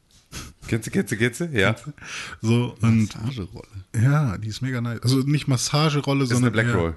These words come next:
Speaker 1: glaub ich, wovon er spricht.
Speaker 3: Du sprichst von der Black Roll, ja. Okay.
Speaker 2: Ähm, ja, ich hab die unter einem anderen Namen
Speaker 1: Eine
Speaker 2: gekauft.
Speaker 1: Faszienrolle.
Speaker 2: Ja, fast, ist eine Faszienrolle wahrscheinlich.
Speaker 3: Eine Fake Black Roll.
Speaker 1: Ja.
Speaker 2: Ähm,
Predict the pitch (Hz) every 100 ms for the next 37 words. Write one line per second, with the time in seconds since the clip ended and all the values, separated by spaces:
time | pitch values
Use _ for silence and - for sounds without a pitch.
0 | - 82 82 80 - 92 80 - - -
1 | - - 123 113 110 127 123 110 98 117
2 | - - - 95 - - 87 127 123 120
3 | 117 113 101 104 - _ _ _ - 107
4 | 139 147 - 147 160 151 - - - 156
5 | 135 135 139 135 139 131 131 131 127 131
6 | 151 113 107 101 92 85 80 80 80 82
7 | 113 95 104 151 165 135 - - - -
8 | - - 139 139 156 180 160 165 - -
9 | 117 104 107 101 113 110 98 90 165 156
10 | 139 123 - 82 80 78 - - 80 113
11 | - _ - 127 120 120 117 117 117 107